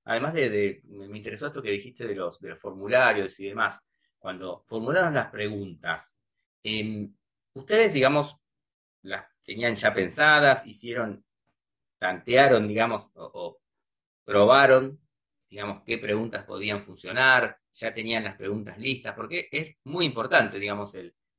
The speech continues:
las pregu-, dar, hacer las preguntas justas, digamos, para poder conseguir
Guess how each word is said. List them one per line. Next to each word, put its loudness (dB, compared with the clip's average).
las -6
pregu-, -2
dar, 0
hacer -2
las 0
preguntas -4
justas, -8
digamos, -10
para -6
poder -8
conseguir -8